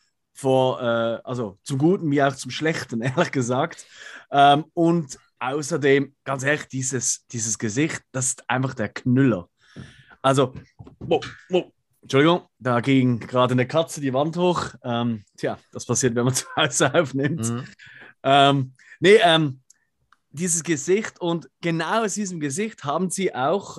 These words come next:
Speaker 1: ähm, für mich die besten Gags dann auch gemacht, die besten Streiche.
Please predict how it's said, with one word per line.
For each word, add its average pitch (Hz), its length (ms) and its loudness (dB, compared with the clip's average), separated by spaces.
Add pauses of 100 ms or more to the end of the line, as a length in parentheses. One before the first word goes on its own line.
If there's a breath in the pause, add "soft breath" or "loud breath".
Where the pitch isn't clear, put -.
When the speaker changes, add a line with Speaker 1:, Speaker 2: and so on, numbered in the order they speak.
Speaker 1:
ähm, 139 440 -2 (180)
für 151 100 -4
mich 170 180 -2
die 151 100 -10
besten 143 440 -6
Gags 220 300 -6
dann 143 140 -6
auch 123 240 -4
gemacht, 110 340 -4
die 123 40 -6
besten 135 320 -2
Streiche. 160 640 -2